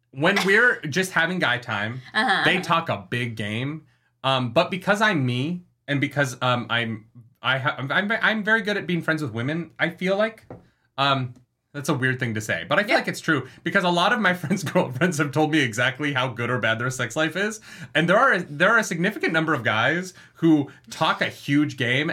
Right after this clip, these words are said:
Speaker 1: and I
Speaker 2: Mm.
Speaker 1: know are not that good in bed because their girlfriends have told me.
Speaker 2: Mm, that's so upsetting.
Speaker 1: Yeah.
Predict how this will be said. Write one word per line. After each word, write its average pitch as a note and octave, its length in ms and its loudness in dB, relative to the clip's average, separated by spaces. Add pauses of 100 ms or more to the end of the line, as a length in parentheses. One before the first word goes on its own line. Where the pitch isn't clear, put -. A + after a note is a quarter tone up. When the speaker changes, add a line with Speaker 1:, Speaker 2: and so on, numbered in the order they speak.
Speaker 1:
and B2 120 2
I D#3+ 80 2
Speaker 2:
Mm. C#3+ 80 0
Speaker 1:
know C3+ 240 4
are B2+ 100 4
not A#2 220 -2
that B2 180 0
good B2 160 -2
in A2+ 100 -4
bed B2+ 220 2
because B2 300 -4
their B2 160 0
girlfriends A2+ 380 -2
have G2+ 100 -10
told - 180 -12
me. F#2+ 160 -12 (160)
Speaker 2:
Mm, C4 640 -8
that's C4+ 340 -2
so C4 220 -2
upsetting. B3+ 1000 -2
Speaker 1:
Yeah. A#2+ 280 2